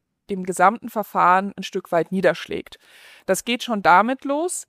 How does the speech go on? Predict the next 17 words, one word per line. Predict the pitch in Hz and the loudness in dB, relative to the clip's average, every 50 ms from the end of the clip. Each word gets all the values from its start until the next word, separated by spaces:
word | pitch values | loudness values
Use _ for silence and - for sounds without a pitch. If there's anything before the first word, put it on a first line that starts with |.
| _ | _
dass | - 220 202 208 - - - | 0 0 0 0 -2 -6 -4
wenn | 208 208 214 | -2 0 0
man | 220 214 208 | 0 0 -2
eine | - 190 180 180 | -2 -6 -6 -8
Klage | - - 202 170 160 170 208 233 254 302 311 330 359 _ _ _ _ _ _ _ _ | -8 -4 0 4 6 6 6 4 4 2 -2 -4 -4 _ _ _ _ _ _ _ _
beim | - 196 190 190 190 190 190 185 180 180 196 _ _ _ - | 2 4 4 4 4 2 0 -2 -4 -6 -8 _ _ _ -2
den | 208 190 180 180 | -2 -2 -2 -2
Unionsgerichten | - 190 180 185 208 226 247 - - 214 202 185 - - - | -6 -6 -6 -4 -4 -4 -6 -6 -8 -8 -8 -8 -10 -10 -8
einreicht, | - - 147 190 240 294 302 302 320 349 359 - - - | -2 -2 0 0 0 0 0 0 0 0 -2 -4 -8 -10
also | 190 - 175 165 _ _ | -10 -10 -10 -14 _ _
typischerweise | - 202 - 190 - 196 175 165 165 170 175 175 | -18 -16 -16 -10 -8 -6 0 2 2 2 2 0
Nichtigkeitsklage | 185 208 202 - 185 - - - 165 165 - - - 170 160 160 175 170 | -4 -6 -6 -8 -12 -12 -6 -6 -6 -6 -6 -2 2 2 2 2 0 -2
dann | 170 170 165 170 | -4 -6 -8 -6
beim | - 170 170 170 - | -6 -6 -6 -6 -6
E | - 165 160 | -6 -6 -6
U | - | -6
G, | - 151 156 185 240 311 | -6 -4 -2 0 0 0